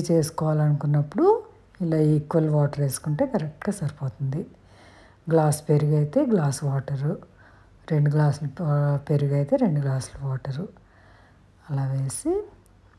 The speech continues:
చేసుకోండి. నెక్స్ట్ మిగిలిన మజ్జిగలో ఏంటంటే ఇంకొక అర లీటరు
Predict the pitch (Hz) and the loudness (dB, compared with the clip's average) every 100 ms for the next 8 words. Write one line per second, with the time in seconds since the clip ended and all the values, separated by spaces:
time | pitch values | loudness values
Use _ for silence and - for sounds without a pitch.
0 | - 143 127 - 139 131 226 403 440 - | -12 -10 -10 -10 -6 -4 0 0 -2 -14
1 | - - - - 170 151 - 196 180 156 | -20 -20 -20 -6 -4 -4 -2 0 2 2
2 | 165 165 160 156 151 143 151 147 147 139 | 0 0 0 0 2 0 0 0 0 0
3 | 135 147 151 339 240 165 151 151 139 139 | -2 -4 -2 2 2 2 0 -2 0 -2
4 | 139 - 277 415 | -4 -4 -4 -4